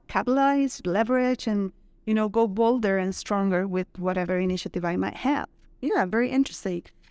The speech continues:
Speaker 2: You spoke about Doritos, but I remember reading in your paper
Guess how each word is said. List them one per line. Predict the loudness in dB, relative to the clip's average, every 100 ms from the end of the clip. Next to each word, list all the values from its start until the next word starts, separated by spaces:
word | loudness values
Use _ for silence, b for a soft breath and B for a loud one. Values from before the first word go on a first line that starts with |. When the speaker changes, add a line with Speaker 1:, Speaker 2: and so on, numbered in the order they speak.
| _
Speaker 2:
You | -4
spoke | -4 0 0
about | 2 0
Doritos, | 2 0 0 -4
but | 0 0
I |
remember | 2 2 2 2
reading | 0 2
in | 2 2
your | 0
paper | 0 -2 0 0 2 0